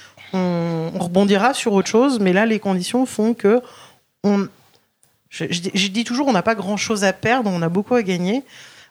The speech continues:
Euh, oui, il y a de l'argent en jeu, bien évidemment. Mais voilà, c'est, c'est encore une fois, c'est pas quitter quelque chose ou, euh, ou arrêter quelque chose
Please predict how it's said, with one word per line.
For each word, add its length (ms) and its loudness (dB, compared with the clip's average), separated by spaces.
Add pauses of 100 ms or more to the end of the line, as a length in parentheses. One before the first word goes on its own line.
Euh, 200 4
oui, 200 2
il 60 0
y 40 2
a 40 2
de 60 -6
l'argent 260 -2
en 60 0
jeu, 220 0 (100)
bien 140 0
évidemment. 420 -2 (580)
Mais 560 0 (840)
voilà, 260 4
c'est, 220 -2
c'est 160 0
encore 240 2
une 80 0
fois, 160 0
c'est 120 -4
pas 120 -2
quitter 320 -6
quelque 180 -12
chose 500 2
ou, 360 2
euh, 500 4
ou 220 0
arrêter 340 2
quelque 300 0
chose 400 0